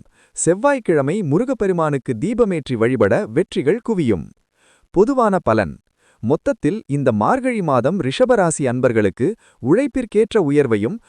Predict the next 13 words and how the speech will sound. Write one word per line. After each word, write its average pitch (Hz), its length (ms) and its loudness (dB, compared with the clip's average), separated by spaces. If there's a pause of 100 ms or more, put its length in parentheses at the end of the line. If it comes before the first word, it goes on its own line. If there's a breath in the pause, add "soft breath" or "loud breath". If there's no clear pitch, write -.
(180)
பொருளாதார 226 580 2
ரீதியாக 139 560 0
நல்ல 165 340 -2
முன்னேற்றத்தையும் 190 760 -2
தரக்கூடிய 139 540 0
மாதமாக 110 560 2
அமையும். 139 400 0 (500 soft breath)
அஷ்டமத்து 233 540 0
சூரியனால் 165 640 0
சிறு 254 320 -2
உடல் 180 260 2
உபாதைகள் 139 560 4
வந்தாலும் 110 460 2